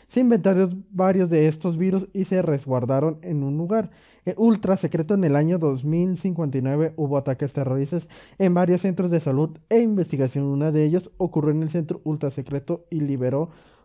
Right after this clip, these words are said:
un virus que convirtió a las personas en zombies. Así es, el mítico zombie existe al principio.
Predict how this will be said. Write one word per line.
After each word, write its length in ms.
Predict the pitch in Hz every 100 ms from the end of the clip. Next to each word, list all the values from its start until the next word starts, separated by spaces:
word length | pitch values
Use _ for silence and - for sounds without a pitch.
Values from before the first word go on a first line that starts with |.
| _ _ _
un 480 | 240 294 302 302 262
virus 340 | 240 233 247 -
que 240 | 240 170
convirtió 800 | 180 160 151 - - 180 208 214 _ _ _ _ -
a 120 | 180
las 180 | 196 190
personas 520 | 165 147 165 180 190
en 100 | 147
zombies. 380 | 135 143 135 147
Así 320 | 139 - 185
es, 160 | 202 220
el 120 | 202
mítico 540 | 202 196 - - 170 147 - -
zombie 300 | - 175 175
existe 540 | 165 190 180 196 202 _ -
al 200 | 170 165
principio. 580 | 151 160 151 143 127